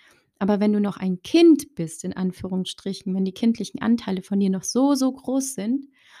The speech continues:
ähm, dass du abhängig bist zu hundert Prozent in, von anderen Menschen,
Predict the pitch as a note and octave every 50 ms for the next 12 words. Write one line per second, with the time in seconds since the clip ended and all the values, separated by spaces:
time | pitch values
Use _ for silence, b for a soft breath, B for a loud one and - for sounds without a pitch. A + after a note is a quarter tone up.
0 | b b b b b b _ _ _ _ G#3 G3+ G3+ G3 G3 F#3+ - - G3 F#3
1 | - - - - C4 C4+ - C4 A3+ G#3 G3 F3 - - - F3+ F3+ - - -
2 | - - - F#3+ G3+ G#3 G3+ - - - - - - B3 A#3+ A3+ F#3+ - - -
3 | - - G3 F#3+ F#3+ F#3 F3+ - _ _ _ - - - _ _ _ _ _ _
4 | _ _ - - - G3+ G3+ - G#3+ A3+ A3 - - G3+ G#3 A3+ B3+ C4+ C4+ C4+
5 | - - E3+ F#3 G3+ -